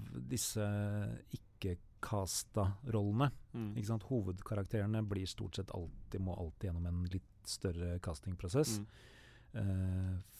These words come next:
Speaker 1: for eksempel, eh, nye Mario-filmen, for eksempel,
Speaker 2: Mm.
Speaker 1: er det jo, da skulle du jo ha, jeg skal passe på å ikke si for mye av, eh, politikken bak det, men der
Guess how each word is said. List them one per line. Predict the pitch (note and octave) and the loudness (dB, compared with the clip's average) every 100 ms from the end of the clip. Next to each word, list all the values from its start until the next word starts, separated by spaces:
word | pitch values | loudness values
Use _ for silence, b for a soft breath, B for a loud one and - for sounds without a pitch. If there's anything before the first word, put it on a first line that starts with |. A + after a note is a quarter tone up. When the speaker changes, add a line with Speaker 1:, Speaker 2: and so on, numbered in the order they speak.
| - - | -20 -6
Speaker 1:
for | F2+ | -4
eksempel, | F2 A#2+ C#3+ A#2 G2+ - B2 A#2+ B2+ B2 A2+ | -2 -2 2 2 0 0 0 0 -4 -6 -2
eh, | A2 A2 G#2+ A2 G#2+ G#2 G#2 G2+ G2+ - - - B2+ | -2 0 -2 -2 -2 -4 -4 -4 -6 -8 -16 -12 -6
nye | A#2 A2 G#2 F#2+ F#2+ | -2 0 0 -2 -2
Mario-filmen, | A2+ F#2 F#2 F#2 G#2 G#2 A2 | -2 0 0 0 0 0 0
for | B2 | -2
eksempel, | A#2+ B2 F3 | -2 -2 0
Speaker 2:
Mm. | A2+ A2+ | 0 0
Speaker 1:
er | A2 G2+ | 0 0
det | G#2+ | 2
jo, | A2 A2 - | 2 -2 0
da | A#2+ | 0
skulle | A#2+ A2+ G2+ | 2 0 2
du | G2+ | 2
jo | |
ha, | F#2 F#2+ F#2+ F#2+ - - - - - - - - | 4 4 2 0 -4 -16 -20 -20 -20 -20 -20 -12
jeg | G#2 | -10
skal | G2+ | -4
passe | G2+ - | -6 -2
på | G2 | -4
å | F#2+ | -2
ikke | F#2 | -2
si | G2 G2 F#2+ - | 0 0 -2 -8
for | - - F#2+ | -8 -2 0
mye | F#2+ F#2 F2+ | 0 0 0
av, | F#2+ F#2 F#2+ - - - - - | 0 -2 -2 -10 -18 -20 -20 -14
eh, | - - - - - - | -10 -10 -10 -12 -14 -2
politikken | G#2+ G2 G2 G2+ | 0 0 -2 -2
bak | F#2 | -2
det, | - | 2
men | A2+ A2 B B B - | 2 2 B B B 4
der | A#2 A#2+ | 6 6